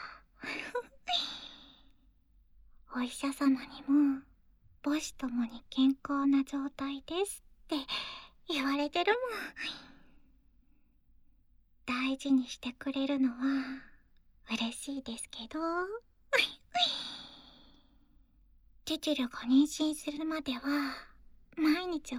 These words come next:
ナホみたいに使ってたのに、妊娠が分かってからは別人みたいに優しくなっちゃって。<laughs> 肉便器に対して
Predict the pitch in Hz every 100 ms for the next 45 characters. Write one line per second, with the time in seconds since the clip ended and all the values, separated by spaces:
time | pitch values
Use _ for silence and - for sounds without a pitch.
0 | 240 285 311 381 427 - 453 381 269 269
1 | - 269 262 - 285 254 254 240 254 254
2 | 254 - - - - _ - - - -
3 | - - _ 285 277 285 - 294 294 285
4 | 285 277 - 302 302 - 269 - 220 240
5 | 240 240 254 240 240 - - - - -
6 | - - _ _ 233 - 277 - 349 403
7 | 494 605 622 494 302 254 - 277 - -
8 | 285 277 277 - - - - _ _ -
9 | 254 247 - - - - _ _ _ -
10 | - _ _ - - - - - - 277
11 | - - - - - _ _ _ _ 294
12 | 277 311 302 330 320 285 240 233 254 269
13 | 262 - -